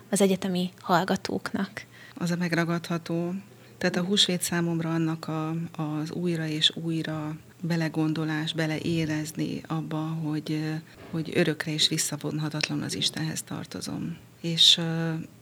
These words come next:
Speaker 2: a vigasztaló Istenhez, a gyógyító Istenhez, a tanító Istenhez, ö, és hogy ő számít erre, hogy én ezt tudom, számít arra, hogy együttműködöm vele, és ennek szeretnék, ö, az életemmel megfelelni. Tehát nem vagyunk egyedül.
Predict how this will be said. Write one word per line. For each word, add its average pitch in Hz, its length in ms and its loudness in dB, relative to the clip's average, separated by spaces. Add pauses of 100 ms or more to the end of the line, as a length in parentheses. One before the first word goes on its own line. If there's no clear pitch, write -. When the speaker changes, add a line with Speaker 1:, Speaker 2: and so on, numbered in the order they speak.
(140)
Speaker 2:
a - 80 -2
vigasztaló 175 580 0
Istenhez, 156 500 0
a - 60 -4
gyógyító 156 480 -4
Istenhez, - 520 -6
a 160 100 -10
tanító 156 420 -6
Istenhez, 156 680 -4
ö, - 60 -6 (460)
és - 160 4
hogy 175 160 4
ő 180 60 6
számít 151 580 4
erre, 143 320 -4
hogy 160 200 -4
én 151 140 -4
ezt - 180 -6
tudom, 170 400 -2
számít 151 500 0
arra, 143 200 -6
hogy 147 280 -6
együttműködöm 151 800 -6
vele, 156 340 -6 (180)
és - 160 4
ennek 156 200 0
szeretnék, 147 760 -4
ö, 151 200 -4 (380)
az 156 100 -6
életemmel 151 520 -6
megfelelni. 160 840 -6 (380)
Tehát 190 200 -2
nem 180 160 4
vagyunk 151 340 0
egyedül. 143 440 -6